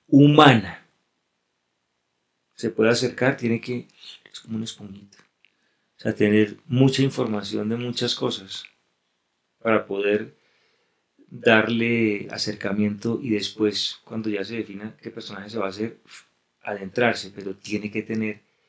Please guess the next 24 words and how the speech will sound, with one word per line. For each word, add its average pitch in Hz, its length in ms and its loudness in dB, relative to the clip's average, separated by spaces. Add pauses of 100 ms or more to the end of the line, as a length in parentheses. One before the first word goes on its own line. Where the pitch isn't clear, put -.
(1080)
un 101 200 -12
bagaje 107 680 -2
de 120 220 -6
la 104 100 -2
humanidad 98 680 -12 (420)
y 113 80 -12
ser 110 180 -6
un 110 100 -6
sociólogo, 107 680 -2
un 104 120 -18
antropólogo, 104 840 -8
un 101 160 -20
psicólogo, 101 800 -8 (840)
un 127 240 -10
psiquiatra, 120 560 -4
a - 20 -12
menos 104 280 -12
de 101 120 -12
que 87 140 -20 (1120)
le 95 120 -10
dé 95 80 -10
por 101 200 -20
tomar 98 280 -18
analgésicos. 98 960 -18